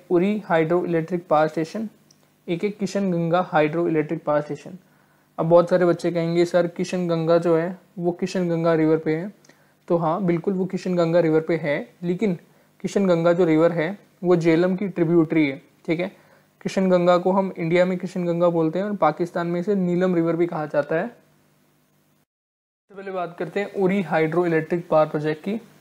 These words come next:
तो उरी हाइड्रो इलेक्ट्रिक पावर प्रोजेक्ट जो है वो बारामूला में बनाया गया है। बारामूला जो कश्मीर की डिस्ट्रिक्ट है वहाँ पे बनाया गया है। ये भी क्या है, run of the river project है।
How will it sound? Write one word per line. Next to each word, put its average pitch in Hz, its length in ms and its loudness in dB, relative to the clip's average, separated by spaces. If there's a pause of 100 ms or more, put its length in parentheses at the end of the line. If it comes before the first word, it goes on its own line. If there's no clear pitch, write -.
तो 208 180 -6
उरी 214 260 0
हाइड्रो 185 380 0
इलेक्ट्रिक 180 360 0
पावर 170 200 2
प्रोजेक्ट 170 340 -2
जो 175 100 0
है 185 200 -2 (520)
वो 190 100 -2
बारामूला 180 500 4
में 185 120 0
बनाया 156 260 0
गया 160 160 0
है। 247 80 -10 (1400)
बारामूला 170 480 2
जो 185 120 -4
कश्मीर 170 380 -6
की 175 120 -6
डिस्ट्रिक्ट 165 440 -6
है 190 120 -8
वहाँ 170 260 -4
पे 180 120 -2
बनाया 160 300 -2
गया 160 120 0
है। 175 340 -6
ये 175 120 -2
भी 185 160 -4
क्या 185 160 0
है, 190 100 4
run 180 240 -2
of 165 180 -2
the 175 140 4
river 170 220 -2
project 165 360 -4
है। 190 100 -4